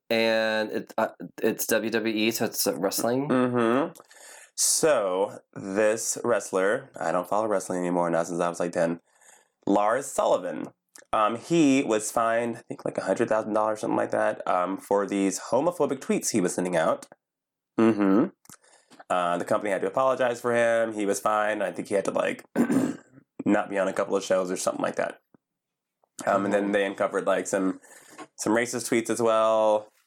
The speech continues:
Speaker 1: Ooh.
Speaker 2: Mm-hmm. So he was in trouble. Um,
Speaker 1: Not fired.
Speaker 2: Not fired, but in trouble.
Speaker 1: Okay.
Speaker 2: Um, and now has deleted all social media because guess who did gay for pay p-, porn?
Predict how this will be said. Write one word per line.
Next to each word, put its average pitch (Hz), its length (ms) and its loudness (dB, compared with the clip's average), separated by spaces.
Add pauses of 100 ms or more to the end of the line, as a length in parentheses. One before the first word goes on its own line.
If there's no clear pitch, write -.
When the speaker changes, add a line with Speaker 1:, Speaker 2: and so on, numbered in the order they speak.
(180)
Speaker 1:
Ooh. 101 220 -4 (380)
Speaker 2:
Mm-hmm. 113 300 4
So 107 160 0
he 113 80 0
was 110 120 2
in 95 60 -4
trouble. - 320 -2 (680)
Um, 92 540 0 (180)
Speaker 1:
Not 131 280 0
fired. 143 580 2 (640)
Speaker 2:
Not 98 260 2
fired, 110 460 0 (100)
but 90 320 -2
in 107 140 -2
trouble. 120 500 0 (180)
Speaker 1:
Okay. 101 1040 0
Speaker 2:
Um, 107 600 -2 (800)
and 135 80 -2
now 156 160 0
has 143 180 0
deleted 143 380 2
all 123 160 0
social 120 300 -2
media 123 480 2
because 110 600 0 (920)
guess 196 200 2
who 214 60 -4
did 202 180 2
gay 196 120 2
for 165 80 -10
pay 196 200 4
p-, 196 100 -2
porn? 214 460 0